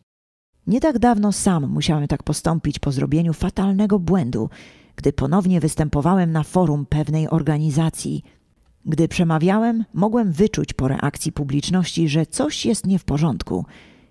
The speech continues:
Nie wiedziałem jednak, o co chodzi. Dopiero gdy zszedłem ze sceny, domyśliłem się, że najprawdopodobniej wygłosiłem dokładnie to samo przemówienie,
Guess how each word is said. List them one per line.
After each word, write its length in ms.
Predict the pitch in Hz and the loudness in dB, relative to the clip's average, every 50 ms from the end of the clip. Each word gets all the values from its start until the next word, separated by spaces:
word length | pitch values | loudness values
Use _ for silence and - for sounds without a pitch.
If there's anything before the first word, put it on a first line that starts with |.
| - - | -8 -4
Nie 100 | 135 127 | -2 0
wiedziałem 400 | 147 190 254 311 302 277 247 233 | 0 2 2 2 0 0 2 2
jednak, 340 | 226 202 190 190 - - - | 2 2 2 0 -2 -2 -2
o 120 | - 180 190 | 0 0 0
co 160 | - - 190 | 2 0 -2
chodzi. 460 | - - 196 160 - - - - 160 - - _ _ _ _ _ - | 0 0 0 0 0 -2 -6 -8 -8 -10 -16 _ _ _ _ _ -6
Dopiero 420 | - 135 147 - - 175 170 170 170 | -4 -4 -2 2 2 4 4 4 2
gdy 220 | 156 143 156 151 | 2 0 0 -2
zszedłem 480 | 143 - - - 185 185 170 180 165 156 | 0 -2 0 2 2 2 2 2 0 0
ze 160 | 139 156 151 | 0 0 0
sceny, 460 | - - - - 240 233 180 156 160 | -2 -2 0 2 2 2 2 0 2
domyśliłem 640 | 147 165 165 165 165 - - 220 269 262 247 240 | 2 2 2 2 0 0 0 -2 0 0 0 0
się, 200 | 233 - - 233 | 0 2 2 2
że 140 | 202 180 202 | 4 4 2
najprawdopodobniej 1000 | 196 196 - - - - - 254 247 - 196 226 - 220 214 220 220 190 202 190 | 2 0 0 -2 -2 0 0 0 0 2 0 0 2 4 2 2 2 2 2 2
wygłosiłem 640 | 151 170 156 - 165 170 151 - - 190 190 175 160 | 2 2 2 2 2 2 2 2 0 0 0 2 2
dokładnie 600 | 170 165 - - 185 226 269 247 247 254 240 214 | 0 0 0 0 0 0 0 0 0 0 -2 0
to 120 | - 160 | 0 -2
samo 340 | - - - 185 196 202 196 | -2 0 0 2 2 2 0
przemówienie, 760 | - - 185 175 170 160 156 156 185 175 143 135 143 156 | 0 -2 -2 0 0 0 0 2 2 2 2 2 0 0